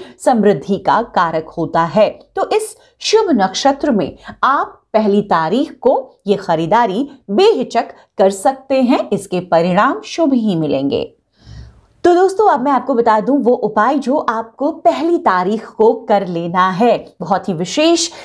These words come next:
संयोगों के बीच जो योग बन रहा है वो आपके लिए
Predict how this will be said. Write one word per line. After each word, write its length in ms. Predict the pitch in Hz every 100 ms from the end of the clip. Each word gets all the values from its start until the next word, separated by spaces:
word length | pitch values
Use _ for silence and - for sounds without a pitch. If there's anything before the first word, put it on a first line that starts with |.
| -
संयोगों 720 | - 233 214 196 240 294 403
के 200 | 403 254 214
बीच 380 | - 294 269 208
जो 200 | 208 190
योग 340 | 175 302 294
बन 160 | 208 202
रहा 260 | 208 202 196
है 180 | 196 208
वो 160 | 196
आपके 340 | 202 180 - 220
लिए 180 | 196